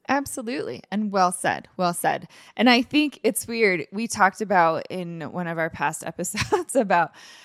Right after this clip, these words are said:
when I was doing massage therapy and then all of a sudden could see <laughs> all people walking funny and being like, "Oh, you need help in your <laughs> hip," or, "Oh, something's going on in your shoulder." And I feel like we're all just our little kid selves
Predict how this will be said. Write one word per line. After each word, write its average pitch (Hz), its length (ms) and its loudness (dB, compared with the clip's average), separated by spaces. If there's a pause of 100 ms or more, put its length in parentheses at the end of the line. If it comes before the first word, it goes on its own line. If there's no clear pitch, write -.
(140)
when 180 140 0
I 170 100 2
was 170 120 -2
doing 170 320 -4
massage 165 440 -2
therapy 170 440 -6
and 156 100 -6
then 156 120 -4
all 147 140 0
of 160 60 -4
a 165 40 -8
sudden 156 340 -8
could 180 220 -10
see 196 400 0 (420)
<laughs> - 220 -2
all - 320 -6 (140)
people 262 320 4
walking 202 440 0
funny 196 320 -4
and 190 80 -12
being 202 140 -8
like, 202 200 -4 (280)
"Oh, 302 240 12
you 285 140 -2
need 285 160 -4
help 277 240 2
in 262 100 -6
your 262 140 -2
<laughs> - 160 -10
hip," - 320 0
or, 185 220 -4 (360)
"Oh, 285 280 8
something's 247 380 -6
going 214 160 -4
on 190 120 -2
in 185 120 -8
your 175 120 -10
shoulder." 180 500 -2 (520)
And 220 140 6
I 220 120 4
feel 254 260 4
like 240 240 0
we're 226 260 -4
all 190 240 4
just 233 300 -4
our 285 140 0
little 175 340 -2
kid 180 340 -4
selves 165 800 -2